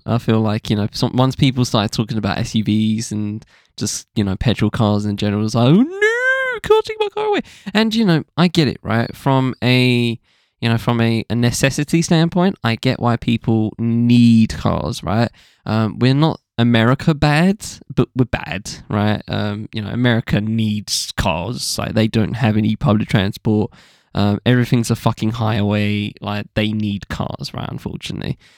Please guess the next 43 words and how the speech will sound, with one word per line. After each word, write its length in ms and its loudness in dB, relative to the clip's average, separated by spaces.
Um, 260 -2
so, 220 2
you 220 0
know, 240 -2
if 140 -4
anybody 380 2
talks 280 0
about 340 -2
no 320 4
cars, 640 2
it's 280 2
kind 240 2
of 100 0
a, 180 4
it's 140 0
kind 220 2
of 120 -2
a 180 0
pointless 600 0
argument 420 -2
to 60 -8
have, 360 -2
because 580 0
they're 160 -2
just 200 -8
gonna 180 -2
ask 340 -4
you, 200 -4
"Well, 140 2
what 160 2
the 60 -6
fuck 260 -2
do 100 2
we 100 2
do 220 4
without 300 -2
cars? 540 -2
'Cause 300 -6
we 80 -4
need 240 -4
to 100 -4
drive 380 -2
to 240 -4